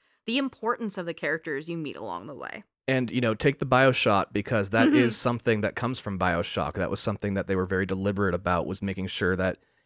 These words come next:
Speaker 2: you can tell the story through your environment as much as you can through the dialogue.
Speaker 1: I'll, I'll drink to that. Hell yeah. Joel and Tess attempt to go through some military checkpoints with fake passports to pick something up. But as they try to go through,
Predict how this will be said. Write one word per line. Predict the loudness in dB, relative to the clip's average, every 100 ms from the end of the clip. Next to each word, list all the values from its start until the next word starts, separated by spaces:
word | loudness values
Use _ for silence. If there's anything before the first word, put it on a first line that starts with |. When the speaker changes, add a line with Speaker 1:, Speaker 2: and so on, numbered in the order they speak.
| _
Speaker 2:
you | 0
can | 2 0
tell | 2 2
the | 2
story | 0 2 2 0
through | -2 -2 0
your | 2
environment | -2 0 2 2 2 0 -4
as | -6
much | -4 -6 -6
as | -8
you |
can | -6 -6 -6
through | -4 -4
the | -2
dialogue. | -2 -2 -4 -8 -14 -18 _ -6
Speaker 1:
I'll, | -6 _ -4
I'll | -4
drink | -2 -4
to | -2
that. | 0 0 -2
Hell | -4
yeah. | -2 -2 -6 _ _ _ -4
Joel | 0 2
and | 0
Tess | 0 -2 -2
attempt | -4 -4 -2
to | 0
go | 0
through | -2
some | -8 -4
military | -2 -2 -2 -2 -2
checkpoints | -4 -4 _ -6 -6 -8
with | -12
fake | -2 -2 -2 -4
passports | 0 0 -2 -8 -6 -6 -8
to | -12
pick | -10 -10
something | -6 -6 -6 -6
up. | -6 -8 _ _ _ _ _ -4
But | 2
as | 2 2
they | -2
try | -2 -2
to | 0
go | 0
through, | -2 0 2 0